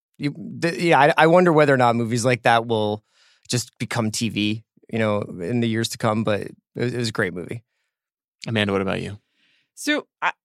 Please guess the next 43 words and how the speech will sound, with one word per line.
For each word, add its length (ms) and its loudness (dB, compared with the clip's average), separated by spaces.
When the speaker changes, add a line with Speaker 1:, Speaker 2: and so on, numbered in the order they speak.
Speaker 3:
I'm 80 0
gonna 160 0
do 160 2
a 40 0
few. 220 0
I 60 6
will 140 2
say, 200 2
like, 180 2
I 80 2
did 160 0
it 160 2
as 100 -2
part 180 0
of 60 -2
my 100 -2
process. 600 0
I, 160 -6
I'm 160 -2
sure 220 -2
people 220 -4
wanna 180 -2
hear 120 -2
a 60 -2
lot 160 -2
about 180 -2
my 100 0
list-making 520 0
process. 560 4
Speaker 2:
Share 380 6
all 180 8
the 80 4
Speaker 3:
Um, 160 2
Speaker 2:
spreadsheets. 760 0
Speaker 3:
well, 140 2
I, 180 4
I 80 4
did 240 4
a 40 -6
ten, 220 4
and 100 4
I 60 4
would, 200 -2